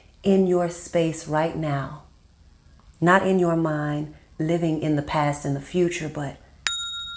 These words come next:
if you're thinking about right now, there's nothing to think about because you're in it. Judgment,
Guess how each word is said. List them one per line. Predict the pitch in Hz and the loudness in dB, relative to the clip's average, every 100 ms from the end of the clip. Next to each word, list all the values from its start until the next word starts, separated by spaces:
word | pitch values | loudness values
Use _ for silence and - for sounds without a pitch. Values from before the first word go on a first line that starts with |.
| 1077 1077 1077 - - | -14 -16 -18 -6 -2
if | 160 | 0
you're | 156 | 0
thinking | 170 226 330 311 | -2 -2 0 0
about | 175 156 147 131 | 0 0 0 0
right | 143 139 | 0 0
now, | 143 143 147 175 185 - - - - - _ _ - - | 0 -2 0 -2 -6 -12 -20 -20 -20 -20 _ _ -14 -8
there's | 170 | 0
nothing | 208 202 202 175 | 2 2 2 -4
to | 175 | -8
think | - 311 330 | -2 0 4
about | 220 151 - - - - _ - _ _ - _ | 4 4 0 -4 -12 -16 _ -20 _ _ -20 _
because | 208 202 185 | -4 -2 0
you're | 190 - - | 0 -2 -4
in | 233 | -4
it. | 233 - - - - - - - - - - _ - - - - - - - - - - - - - - - - | -4 -8 -16 -20 -20 -20 -20 -20 -20 -20 -20 _ -20 -20 -20 -20 -20 -20 -20 -20 -20 -20 -20 -20 -20 -20 -16 4
Judgment, | 202 196 240 151 - - | 8 8 4 -8 -12 -14